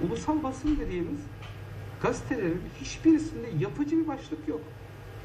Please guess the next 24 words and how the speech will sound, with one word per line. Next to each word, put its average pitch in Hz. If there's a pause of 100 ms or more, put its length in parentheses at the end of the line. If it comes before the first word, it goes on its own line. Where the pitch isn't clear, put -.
(680)
Manşet 311
atmış 277 (180)
X -
gazete. 160 (760)
Aranan 233 (760)
bakan. 147 (720)
Yani 156
yan 170 (240)
yana. - (580)
Ha 190
bundan 302
ne 262
anlıyorsun 302
sen? 180 (1300)
O 302
bir 311
tarafta 254
atmış. - (480)
Bak 262 (140)
beklenen 214
oldu. 160 (1120)
Yani 294
bu 302
manşetlerle 294